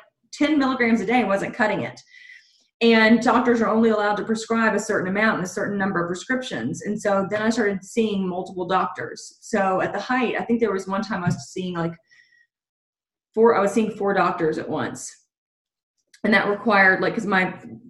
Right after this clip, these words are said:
the tolerance I was at required four or five prescriptions a month, which was not only expensive, but just dangerous. I could have gone to jail. Um, and then at the end of my, my ten years, two doctors had found out about each other, and they could have turned me into the police, but they didn't because I guess they would have been in trouble too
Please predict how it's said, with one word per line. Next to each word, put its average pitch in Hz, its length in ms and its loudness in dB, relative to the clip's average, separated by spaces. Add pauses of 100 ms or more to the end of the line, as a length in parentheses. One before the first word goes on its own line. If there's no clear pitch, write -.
the 202 100 0
tolerance 208 480 0
I 180 80 0
was 180 120 -2
at 190 200 0
required 190 560 -2
four 196 180 0
or 190 60 -6
five 175 180 -2
prescriptions 170 540 -6
a 165 60 -4
month, 151 300 -6
which - 120 -10
was 175 240 -4
not 208 160 2
only 220 180 2
expensive, 180 640 0
but 185 180 0
just 233 220 -2
dangerous. 196 460 2
I 170 40 -2
could 233 160 -4
have 202 100 -4
gone 175 140 -6
to 170 80 -4
jail. 170 540 -4 (540)
Um, 165 580 0 (260)
and 202 140 2
then 214 80 2
at 214 100 0
the 226 140 -2
end 226 140 2
of 226 60 4
my, 185 480 2
my 180 180 -4
ten 190 240 -2
years, 175 580 0 (560)
two 262 160 2
doctors 208 380 4
had 175 160 -2
found 175 220 -2
out 170 120 2
about 156 200 0
each 165 180 0
other, 123 420 -4
and 175 380 0
they 190 100 2
could 240 200 0
have 233 100 0
turned 196 240 -4
me 190 80 0
into 175 180 -2
the 170 80 -6
police, 226 380 0
but - 80 -12
they 175 140 2
didn't 196 280 0
because 170 220 -6
I 185 60 -4
guess 180 200 -6
they 165 140 0
would 180 100 0
have 175 100 -4
been 170 100 -4
in 170 80 -2
trouble 165 260 -4
too 202 420 -4